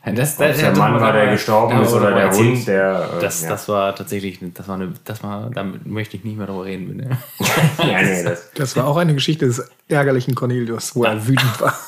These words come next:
Speaker 1: Genau.
Speaker 2: Ja, aber
Speaker 1: War
Speaker 2: man muss
Speaker 1: leicht
Speaker 2: auch
Speaker 1: schön.
Speaker 2: sagen, na, also, da
Speaker 1: Ja,
Speaker 2: waren
Speaker 1: das
Speaker 2: Helge und ich, äh, glaub ich, also, obwohl Helge ja nie, nie hier einziehen wollte, aber war Helge, glaub ich, und ich natürlich auch, äh, bei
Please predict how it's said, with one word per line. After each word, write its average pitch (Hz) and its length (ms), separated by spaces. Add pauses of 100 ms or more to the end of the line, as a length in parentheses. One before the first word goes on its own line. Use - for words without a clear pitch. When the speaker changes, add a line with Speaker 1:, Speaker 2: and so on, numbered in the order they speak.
(140)
Speaker 1:
Genau. 139 400 (160)
Speaker 2:
Ja, 98 160
aber - 80
Speaker 1:
War 101 80
Speaker 2:
man - 80
muss - 80
Speaker 1:
leicht 185 100
Speaker 2:
auch 123 80
Speaker 1:
schön. 117 100
Speaker 2:
sagen, 120 200
na, 104 400 (460)
also, 95 340 (640)
da 98 80
Speaker 1:
Ja, 98 60
Speaker 2:
waren 104 160
Speaker 1:
das - 60
Speaker 2:
Helge 120 220
und 110 140
ich, - 280
äh, 104 460 (800)
glaub 98 280
ich, 92 140
also, 98 160 (180)
obwohl 123 400
Helge 113 360
ja 98 260
nie, 98 560
nie 92 180
hier 101 200
einziehen 95 420
wollte, 90 300
aber 92 260
war 85 300 (180)
Helge, 90 260
glaub 90 300
ich, 78 60
und 104 240
ich - 360
natürlich 85 380
auch, 92 400
äh, 87 260 (100)
bei 92 340